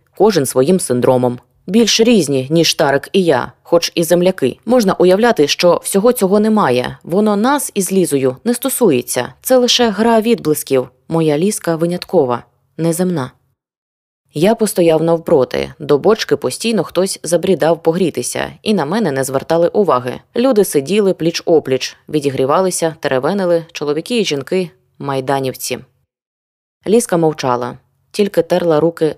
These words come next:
над вогнем. Зажурена, я не підійшов. Постояв і, як боягуз, шморгнув між перехожих далі, по лісчиному майдану.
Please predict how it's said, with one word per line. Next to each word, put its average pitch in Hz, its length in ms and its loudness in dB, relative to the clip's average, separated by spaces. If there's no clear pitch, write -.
над 147 200 -6
вогнем. 143 440 -2
Зажурена, 143 760 -4
я 165 200 -2
не 160 100 -2
підійшов. 143 560 -4
Постояв 165 560 2
і, 165 200 0
як 147 300 -2
боягуз, 151 680 0
шморгнув 185 640 0
між 156 200 2
перехожих 147 600 0
далі, 131 400 -2
по 156 140 2
лісчиному 156 680 -2
майдану. 131 580 -4